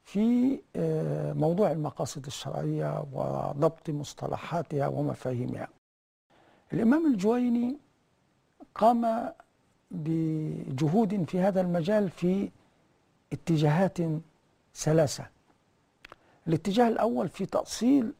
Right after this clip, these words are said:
المقاصد، وذلك بضبطها على ضوء المصلحة من خلال هذا التقسيم الثلاثي الذي قام به الإمام الجويني كتقسيم مبدئي،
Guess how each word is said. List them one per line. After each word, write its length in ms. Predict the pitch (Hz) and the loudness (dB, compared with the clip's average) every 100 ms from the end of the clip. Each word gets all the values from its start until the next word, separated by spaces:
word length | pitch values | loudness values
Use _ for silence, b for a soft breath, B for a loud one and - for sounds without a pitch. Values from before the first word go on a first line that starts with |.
| 180 | -2
المقاصد، 600 | 165 156 - 143 - 139 - - _ _ _ _ _ _ _ _ _ _ - | 0 0 -2 -4 -6 -10 -18 -20 _ _ _ _ _ _ _ _ _ _ -4
وذلك 720 | 139 175 208 202 - 233 226 _ _ _ _ - | 4 6 6 0 -4 -4 -4 _ _ _ _ -6
بضبطها 600 | 165 156 170 - 151 131 | 0 2 2 0 -2 0
على 320 | - 151 143 | 0 -2 -2
ضوء 320 | 139 170 - | 0 0 0
المصلحة 720 | 170 175 147 - 196 - 226 | -2 -2 -2 -2 -2 -2 -4
من 220 | 240 180 151 | -2 0 -2
خلال 380 | - 175 175 | 0 2 2
هذا 220 | 151 170 160 | 2 2 0
التقسيم 580 | - - - - 196 | -4 -8 -4 -2 0
الثلاثي 720 | 156 - 170 180 254 - 254 240 _ b b b b b 180 | 0 0 0 2 2 2 -2 -4 _ b b b b b 2
الذي 320 | 165 170 196 | 4 4 0
قام 300 | - 190 165 | -4 -2 -2
به 160 | 165 | 0
الإمام 360 | 151 - 175 156 | 0 0 -2 0
الجويني 760 | 156 135 160 214 254 262 254 262 _ _ _ _ _ | -2 -2 0 2 2 0 -2 -6 _ _ _ _ _
كتقسيم 600 | - 147 139 - - 165 | -4 -2 -2 -2 2 2
مبدئي، 640 | 160 127 127 190 311 254 | 2 0 0 2 2 0